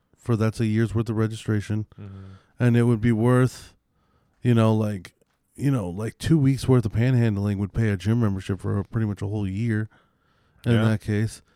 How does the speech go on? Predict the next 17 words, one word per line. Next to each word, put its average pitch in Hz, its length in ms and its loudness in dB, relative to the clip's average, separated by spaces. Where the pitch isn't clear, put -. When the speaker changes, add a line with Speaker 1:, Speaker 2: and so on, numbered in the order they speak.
Speaker 1:
And 170 100 6
what 202 120 6
are - 20 6
you 196 100 6
saving 196 400 4
up 220 180 2
for, 113 280 6
you 110 100 4
know? 156 220 6
Like, 131 240 4
you 117 80 -6
got 139 160 0
your 120 120 -2
car 147 360 0
and 123 100 2
your 104 100 0
fucking, 107 520 -2